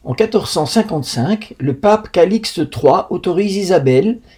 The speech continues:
la mère de Jeanne, à rouvrir la cause de sa fille. Le sept juillet quatorze cent cinquante-six, le tribunal annonce son jugement.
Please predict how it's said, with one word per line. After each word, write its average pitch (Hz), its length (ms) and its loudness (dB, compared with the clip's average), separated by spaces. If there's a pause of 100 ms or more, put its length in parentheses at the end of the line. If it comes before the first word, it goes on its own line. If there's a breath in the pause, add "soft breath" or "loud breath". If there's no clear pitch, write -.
(120)
la 135 140 2
mère 202 240 4
de 170 120 0
Jeanne, 147 480 -2
à 147 80 0
rouvrir 185 460 0
la 151 120 0
cause 196 300 0
de 165 60 -6
sa 156 200 -6
fille. 131 360 -4 (760 soft breath)
Le 139 80 -2
sept 254 260 -2
juillet 185 360 0
quatorze - 320 -4
cent 170 140 -4
cinquante-six, 196 760 -4
le 151 100 -2
tribunal 185 600 -2
annonce 165 460 -2
son 156 220 -6
jugement. 143 560 -4